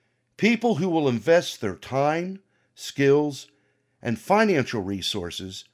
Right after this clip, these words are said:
to help establish a larger following.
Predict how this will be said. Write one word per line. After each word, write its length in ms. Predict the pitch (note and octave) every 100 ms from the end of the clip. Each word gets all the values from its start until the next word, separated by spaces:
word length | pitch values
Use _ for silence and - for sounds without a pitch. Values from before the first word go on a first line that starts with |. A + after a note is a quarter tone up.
| _ _ _ -
to 120 | G#2+
help 380 | - D#3+ G3 G3
establish 760 | F#3 - C#3 B2 C3 B2+ - - _ -
a 140 | A2+
larger 560 | F#2 F#2 G2+ G#2 A2 A2
following. 600 | - F#2 D#2+ D2 -